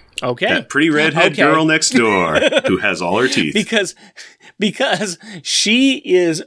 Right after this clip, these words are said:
Speaker 1: parenting our good buddy
Speaker 2: <laughs>
Speaker 1: Peter.
Speaker 2: Yep.
Speaker 1: She's making sure that he is going to his right appointments,
Speaker 2: Mm-hmm.
Speaker 1: that he's not forgetting to do things,
Speaker 2: Mm-hmm.
Speaker 1: that he is making sure that he is calling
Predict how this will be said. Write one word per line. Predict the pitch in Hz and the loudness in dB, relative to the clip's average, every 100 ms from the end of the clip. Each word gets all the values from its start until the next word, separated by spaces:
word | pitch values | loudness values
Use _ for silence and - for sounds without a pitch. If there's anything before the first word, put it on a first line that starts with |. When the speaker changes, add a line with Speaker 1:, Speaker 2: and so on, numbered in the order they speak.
| - | -16
Speaker 1:
parenting | - 220 311 - 180 165 - _ _ - | -6 -4 -2 -2 -2 -2 -6 _ _ 0
our | 175 | 0
good | 165 170 139 | 2 0 2
buddy | 151 117 110 | 2 2 2
Speaker 2:
<laughs> | |
Speaker 1:
Peter. | 135 - - | 2 2 2
Speaker 2:
Yep. | 131 131 | 2 0
Speaker 1:
She's | - 156 | -2 -2
making | 175 175 196 | -2 -2 -2
sure | 175 202 | -2 0
that | 180 | 0
he | - 175 | 0 0
is | 160 | 0
going | 165 160 | 2 0
to | 151 151 | 2 2
his | 135 120 | 2 0
right | 117 139 202 - | -2 -2 -2 -4
appointments, | - 220 220 123 | 0 2 2 2
Speaker 2:
Mm-hmm. | 131 139 180 | 4 4 4
Speaker 1:
that | 139 | 2
he's | 131 | 0
not | 135 151 | -2 -2
forgetting | 214 208 226 247 | -2 -2 0 0
to | 294 | 0
do | 285 247 | 2 0
things, | 247 233 - 127 | 4 4 6 4
Speaker 2:
Mm-hmm. | 139 - - 165 | 2 -2 -6 -2
Speaker 1:
that | 143 | 0
he | 147 | 0
is | 139 | 0
making | 156 170 190 | -2 -2 -4
sure | 190 180 | 0 0
that | 156 | 2
he | 156 | 0
is | 135 | -2
calling | - 151 156 185 196 | -4 -2 2 2 0